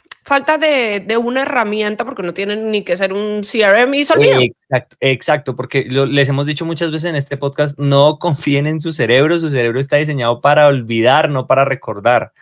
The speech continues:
Speaker 2: Por eso recordar es tan complicado, porque el cerebro está diseñado es para eliminar la información que no re-, que no te es relevante. Y cuando tú
Speaker 1: Ujú.
Speaker 2: no le metes varias veces el mismo contenido a tu cerebro, él asume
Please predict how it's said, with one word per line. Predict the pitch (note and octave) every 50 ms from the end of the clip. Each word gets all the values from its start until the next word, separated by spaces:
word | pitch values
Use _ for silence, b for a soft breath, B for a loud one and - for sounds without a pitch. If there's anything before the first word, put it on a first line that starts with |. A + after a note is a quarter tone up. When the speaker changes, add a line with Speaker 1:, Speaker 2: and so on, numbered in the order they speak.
| b b
Speaker 2:
Por | b D3 C#3+
eso | C#3 D3
recordar | D3+ D#3 E3+ - F3+ D3 C3+ B2+ B2
es | B2+ -
tan | - D#3+ D#3+ E3 D#3+ D#3+
complicado, | D3+ E3+ D#3+ D#3+ D3 D#3+ D#3+ D#3 - E3 D#3+ D3+ - -
porque | B2 A#2+ - B2
el | A2+ G#2+
cerebro | B2 A2+ A#2 B2 B2+
está | B2+ - D#3+
diseñado | E3 D#3+ D#3 C3 B2 B2
es | -
para | - D#3 D#3+ E3 B B B B B B
eliminar | D3 D#3 D#3 D#3 D#3 D#3 D3+ D3 C#3+ C#3 C3+ C#3
la | D3+
información | D#3 D3 F3+ E3 E3 D3+ C#3 - - C3+ C#3+ F3+ A3 - _ _ _ -
que | - C#3+ C#3+
no | C#3+ D3 C#3+ C#3+ C#3
re-, | C#3+ D3 D3+ - C#3+
que | - D3+
no | C#3+ C#3+ C#3+ C3+
te | C3+ D#3 D3+
es | D3+ C#3 B2+
relevante. | - D3+ D3+ C#3+ B2 A#2 B2+ C3 B2 A2+ - - - _ _ _ _ _ -
Y | C3+
cuando | C3 D#3 D3 C#3 C#3 C3
tú | B2 D3+
Speaker 1:
Ujú. | D3+
Speaker 2:
no | D#3 E3 E3+
le | F3 F3+
metes | F3+ F#3 - - F#3 F3+ E3 - - - _ _ _ _ _
varias | - D3 E3+ E3 E3 E3+ E3+ D#3+
veces | F3 D#3+ E3 E3+
el | F3 D#3+
mismo | C#3+ C3+ B2 C3+ C#3+
contenido | - E3 D3 D#3 C#3 B2
a | B2
tu | - D3
cerebro, | F#3 F#3+ F#3 E3 D3+ E3+ - -
él | E3+ D#3+ D#3+
asume | F3 D#3+ - G#3+ F3+ E3+ G#3 C4